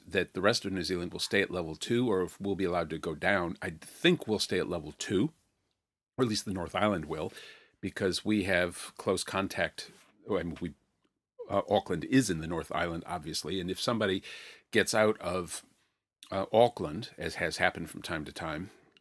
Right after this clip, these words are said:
they could theoretically infect us first. But there's no guarantees 'cause people have flown to the South Island and, when they're not allowed to, and they've been caught when that happens. But the,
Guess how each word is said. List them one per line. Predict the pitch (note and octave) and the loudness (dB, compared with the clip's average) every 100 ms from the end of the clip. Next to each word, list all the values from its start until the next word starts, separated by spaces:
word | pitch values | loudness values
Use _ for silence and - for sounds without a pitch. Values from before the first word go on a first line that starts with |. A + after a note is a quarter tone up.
| _ - | _ -20
they | E2+ F#2+ F2 | -4 0 0
could | - A#2+ F#2+ | 0 -2 -2
theoretically | G#2 F#2 F#2 F2+ - D#2 D2+ - | 0 2 0 -2 -4 -6 -8 -10
infect | F2+ - F2 - | -8 -4 -4 -2
us | G2+ F#2 | -2 -2
first. | - - F#2 A#1+ - - - - _ _ _ - | -2 0 0 0 -6 -10 -20 -20 _ _ _ 4
But | B2 A2+ B2 | 4 2 -4
there's | A2+ | 4
no | B2+ A#2+ | 6 6
guarantees | A2+ G#2+ F3+ B2 | 6 6 4 2
'cause | - G#2+ | 0 -2
people | D3 B2+ A2+ | -2 0 -2
have | G#2+ G2 F#2+ | 2 4 4
flown | - - B2+ A#2 G#2+ | 0 2 4 6 2
to | G2+ | 0
the | F2+ | -2
South | - F#2+ F#2 | 2 2 6
Island | A2+ B2+ E2+ D2+ D#2 - | 6 6 2 -2 -10 -8
and, | G2 - | -6 -4
when | G2 | -4
they're | F#2 | -2
not | F2+ F2 | 0 2
allowed | F#2+ A2+ B2 | 6 6 6
to, | - C#2 D#2+ - - - _ _ | -2 -6 -8 -12 -20 -20 _ _
and | - G2 | -2 -2
they've | D2+ | -2
been | - | -6
caught | - - F#2 D2+ - - _ _ _ | 0 4 6 4 -2 -18 _ _ _
when | G2+ F#2 | -6 -2
that | D#2+ | -2
happens. | - C#2+ D#2 B2 - - - - _ _ _ _ _ | -2 -4 -4 -6 -6 -10 -20 -20 _ _ _ _ _
But | G#2 G#2 - - - - | 4 4 2 -20 -20 -2
the, | B2 | -2